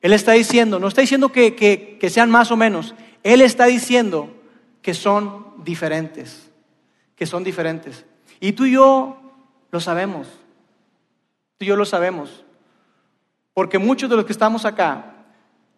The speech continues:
la cosa de la que más te arrepientes, la cosa de la que más te pesa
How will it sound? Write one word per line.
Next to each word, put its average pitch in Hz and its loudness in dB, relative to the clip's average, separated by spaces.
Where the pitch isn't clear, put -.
la 175 0
cosa 233 2
de 247 4
la 214 4
que 208 -2
más 208 -2
te 240 0
arrepientes, 190 -6
la 170 -4
cosa 247 2
de 180 -2
la 180 0
que 190 -2
más 220 0
te 240 2
pesa 233 0